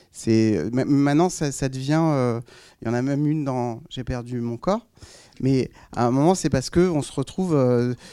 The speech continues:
sur un laps de temps qui est très long et qu'il n'y a pas de parole. Donc, euh, il faut comprendre que,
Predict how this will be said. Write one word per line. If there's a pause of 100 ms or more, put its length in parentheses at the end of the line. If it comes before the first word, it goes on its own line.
(200)
sur
un
laps
de
temps
qui
est
très
long
et
qu'il
n'y
a
pas
de
parole.
Donc,
euh,
il
faut
comprendre
que,